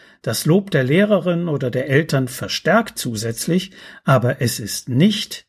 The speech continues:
der Grund für die Motivation. So viel für heute. Sie finden noch viele weitere hilfreiche Informationen in meinem Buch Mehr Freude am Lernen,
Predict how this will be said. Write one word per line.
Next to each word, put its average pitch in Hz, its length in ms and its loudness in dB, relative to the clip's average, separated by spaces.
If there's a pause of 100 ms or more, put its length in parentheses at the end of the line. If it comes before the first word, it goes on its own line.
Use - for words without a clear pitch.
(100)
der 117 100 -2
Grund 123 380 -4
für - 180 -6
die 131 140 -4
Motivation. 127 840 -8 (1160)
So 123 240 0
viel 143 240 0
für 156 240 0
heute. - 340 -6 (920)
Sie - 180 2
finden 240 340 4
noch 180 140 2
viele 220 420 2
weitere 143 540 0 (140)
hilfreiche 165 680 2
Informationen 131 1000 -6
in 117 160 -2
meinem 113 340 -4
Buch 185 300 -2 (400)
Mehr 196 240 6
Freude 123 460 -2
am 165 160 0
Lernen, 123 540 2